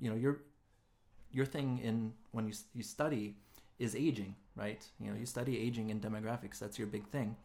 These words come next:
And I think this is a very good way in order to combine, you know, what you study, uh, uh, with also what you actually do as a physical trainer.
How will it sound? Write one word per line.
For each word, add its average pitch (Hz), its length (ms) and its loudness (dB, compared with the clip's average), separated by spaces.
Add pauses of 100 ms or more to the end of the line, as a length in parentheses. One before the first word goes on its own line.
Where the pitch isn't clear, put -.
(640)
And 120 420 8
I 127 80 6
think 131 220 2
this 131 180 2
is 123 140 0
a 113 40 6
very 117 280 4
good 110 320 0
way 110 340 4
in 104 160 -2
order 104 300 2
to 101 280 -2
combine, 104 600 0
you 104 80 2
know, 101 240 2 (100)
what 104 180 -2
you 113 120 0
study, 104 500 0 (560)
uh, 113 40 -4
uh, 101 400 4 (680)
with 117 400 0 (220)
also 107 340 2
what 107 240 0
you 113 120 -2
actually 117 260 -2
do 131 280 2
as 101 160 -2
a 104 260 -2
physical 107 360 -6
trainer. 117 500 0